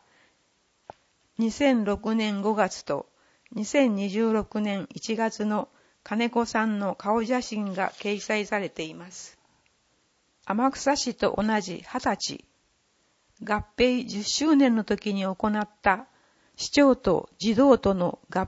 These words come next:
併十周年記念トーク。当時小学校四年生の児童十人が、故中村市長当時を囲んで、天草の未来について語り合いました。その中で、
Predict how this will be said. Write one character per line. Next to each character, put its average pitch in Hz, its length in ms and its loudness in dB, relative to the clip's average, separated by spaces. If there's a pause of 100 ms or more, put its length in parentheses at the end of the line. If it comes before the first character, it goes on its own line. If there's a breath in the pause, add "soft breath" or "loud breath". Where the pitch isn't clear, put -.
(120)
併 247 240 6
十 202 160 -2
周 247 420 2
年 240 260 4
記 233 140 0
念 226 220 2
ト 208 240 2
ー - 40 -10
ク。 - 260 -4 (840)
当 277 260 6
時 214 240 -2
小 247 280 8
学 269 260 6
校 - 160 6
四 202 160 6
年 233 220 4
生 220 200 4
の 190 160 2
児 190 180 -2
童 202 220 6
十 196 260 2
人 202 300 0
が、 185 260 2 (500)
故 - 340 4 (200)
中 240 280 4
村 247 280 8
市 - 140 -6
長 202 360 6 (260)
当 247 240 10
時 185 260 -6 (160)
を 233 160 8
囲 208 380 2
ん 196 80 -2
で、 175 260 2 (420 soft breath)
天 220 300 4
草 240 260 6
の 226 140 6
未 233 160 6
来 269 200 8
に 208 140 2
つ - 140 -2
い 185 120 2
て 175 120 0
語 196 300 2
り 208 160 4
合 202 100 4
い 196 80 0
ま 196 160 -2
し - 80 -10
た。 - 220 -2 (800)
そ - 160 4
の 262 140 10
中 254 300 8
で、 - 340 0